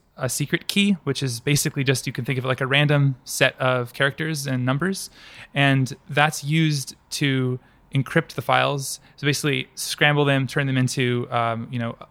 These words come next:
a, a form in which you need that same key to undo, um, to undo that. And so then once you've done that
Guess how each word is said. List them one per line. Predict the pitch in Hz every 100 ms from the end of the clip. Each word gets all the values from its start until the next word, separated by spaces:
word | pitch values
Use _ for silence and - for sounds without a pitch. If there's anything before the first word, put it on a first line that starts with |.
| -
a, | 131 120 - -
a | 135
form | 151 147 135
in |
which | 131 - -
you | 135
need | 143 131
that | 131 127
same | - 143 135
key | - 143 127
to | -
undo, | 135 131 127 143 190 - - - - -
um, | 131 127 123 120
to | 143
undo | 143 143
that. | 175 202 -
And | 139 139
so | 156
then | 147 139 131 - _ _ _ -
once | 165 170
you've | 156
done | 143 143
that | 127 135